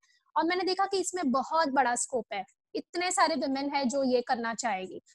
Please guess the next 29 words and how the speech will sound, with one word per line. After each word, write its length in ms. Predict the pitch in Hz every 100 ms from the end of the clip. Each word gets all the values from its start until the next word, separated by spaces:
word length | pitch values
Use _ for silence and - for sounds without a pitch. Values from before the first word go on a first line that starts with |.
| - _
तो 80 | 381
धीरे-धीरे 560 | 277 302 349 330 349
मैंने 200 | 349 349
वर्कशॉप 460 | 330 247 - - 262
स्टार्ट 280 | - - 220 -
किए। 220 | 214 202 - _ _ -
So 120 | 302
स्टार्टिंग 420 | - 277 - 294
में 80 | 277
तो 80 | 294
चार 300 | - 262 226
पांच 140 | 262
वुमेन 280 | 247 247 240
आती 240 | 220 214 240
थी, 160 | 254
फिर 140 | 247 247
दस 380 | 220 254 - 277
हुए, 280 | 254 240
दस 240 | 220 233 -
के 140 | 262
बीस 340 | 214 262 262 -
हुए, 220 | 247 233
बीस 260 | 220 220 -
के 120 | 220
तीस 360 | - 269 277 277
हुए 220 | 240 233 - _ - -
और 120 | 254 262
आज, 380 | 262 285 277 - 269
अ, 280 | 262 254